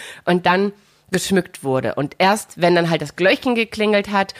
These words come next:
und die Tür zum Wohnzimmer aufgegangen war, war dann alles geschmückt und der Weihnachtsbaum mit den Geschenken. Das war, das war halt wirklich jedes Jahr Weihnachten so, das war eine ganz tolle Tradition. Und ein Jahr war es so, dass ich vorher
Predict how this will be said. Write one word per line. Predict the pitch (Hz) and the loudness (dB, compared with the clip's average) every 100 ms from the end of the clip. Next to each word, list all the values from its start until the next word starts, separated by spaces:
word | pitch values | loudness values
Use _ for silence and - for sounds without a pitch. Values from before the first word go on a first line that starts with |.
| - | -10
und | - 151 | -8 -6
die | 147 | -6
Tür | - 196 196 | 0 0 0
zum | 185 170 | 0 2
Wohnzimmer | 190 202 202 - | 0 0 0 0
aufgegangen | 170 175 165 165 | 0 0 0 0
war, | 147 143 - | -2 -2 -4
war | 160 | -4
dann | 160 | -2
alles | - 175 165 | 0 0 -2
geschmückt | - 165 196 175 175 | -8 -4 2 2 0
und | 151 | -6
der | 156 156 | -4 0
Weihnachtsbaum | 160 165 156 - 151 151 151 | 0 0 -4 -2 2 2 2
mit | 151 | -2
den | 160 | -4
Geschenken. | 160 170 156 - | -4 -4 -4 -4
Das | 156 - | -4 0
war, | 156 151 - - - | 0 -2 -10 -10 -2
das | 196 208 | 0 2
war | 202 | 2
halt | 180 170 | 2 0
wirklich | 147 156 175 170 160 - - | -6 0 0 0 -6 -8 -12
jedes | 151 202 240 247 | -2 0 0 0
Jahr | 208 196 | 0 2
Weihnachten | 170 165 160 180 | 2 0 -2 -6
so, | 165 160 - _ - | -4 -6 -8 _ -4
das | 160 | -4
war | 156 | -2
eine | 151 | -4
ganz | - 160 185 | -2 -2 -4
tolle | - 170 | -6 -8
Tradition. | - 165 160 - 151 127 127 - - - | -4 -4 -4 -2 0 0 -4 -16 -14 -4
Und | 151 - | -4 -4
ein | - 285 277 | 0 2 4
Jahr | 202 147 127 185 - - - | 4 2 0 -2 -8 -20 -6
war | 160 160 | 2 2
es | 165 | 2
so, | - 180 165 220 _ _ _ _ _ _ _ _ _ _ _ | 0 0 0 -4 _ _ _ _ _ _ _ _ _ _ _
dass | 170 165 - - | 0 0 -6 -6
ich | 196 - | -6 -4
vorher | - - - 226 214 170 165 180 | -8 -2 0 0 0 0 0 -2